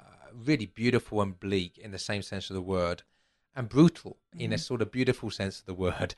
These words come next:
Speaker 1: So
Speaker 2: Mm-hmm.
Speaker 1: again, you know, it all ties in. But the key thing is about it is that what Emily Bronte is showing in Wuthering Heights is that the destruction of people's lives through cruelty.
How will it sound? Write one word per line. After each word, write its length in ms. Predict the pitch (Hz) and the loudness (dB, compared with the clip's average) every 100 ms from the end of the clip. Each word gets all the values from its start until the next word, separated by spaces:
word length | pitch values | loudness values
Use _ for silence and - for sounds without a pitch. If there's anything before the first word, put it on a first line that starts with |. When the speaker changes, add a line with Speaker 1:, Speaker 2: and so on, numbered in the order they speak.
| - _ | -16 _
Speaker 1:
So 160 | - 123 | 10 12
Speaker 2:
Mm-hmm. 80 | 110 | 12
Speaker 1:
again, 420 | 170 139 127 110 | 12 12 12 10
you 100 | 113 | 6
know, 140 | 110 | 8
it 60 | 147 | 12
all 140 | 175 | 12
ties 360 | - 156 139 120 | 12 10 10 10
in. 140 | 123 | 8
But 160 | 110 127 - - | 8 6 4 -4
the 80 | 170 | 4
key 200 | - 285 | 12 12
thing 240 | - 160 | 12 6
is 100 | 120 | 8
about 400 | 110 107 101 - | 6 8 6 6
it 140 | 107 - | 2 0
is 180 | 131 - | -2 2
that 180 | 139 135 | 0 10
what 360 | 185 226 - - - | 12 12 10 -16 -4
Emily 220 | 151 147 127 | 4 6 6
Bronte 320 | 131 127 123 | 6 4 2
is 80 | - | 2
showing 400 | - 208 165 107 | 8 10 10 8
in 100 | 101 | 6
Wuthering 280 | 98 98 | 4 2
Heights 360 | 92 98 95 - - | -2 2 2 0 -4
is 240 | 117 101 | -4 -4
that 220 | 117 101 | -6 -6
the 340 | 120 113 107 - _ _ | -4 -4 -6 -14 _ _
destruction 920 | 117 - - 180 180 - - 101 - - _ _ _ _ _ | -6 -6 6 8 8 4 2 0 -2 -16 _ _ _ _ _
of 460 | 147 139 143 135 - - | 12 12 12 12 8 -4
people's 360 | - 175 170 131 | 4 4 4 4
lives 520 | 110 101 98 101 - - _ _ | 10 10 10 6 0 -12 _ _
through 240 | - - | 0 0
cruelty. 680 | - - 120 90 80 - - | 0 4 4 4 -2 -12 -14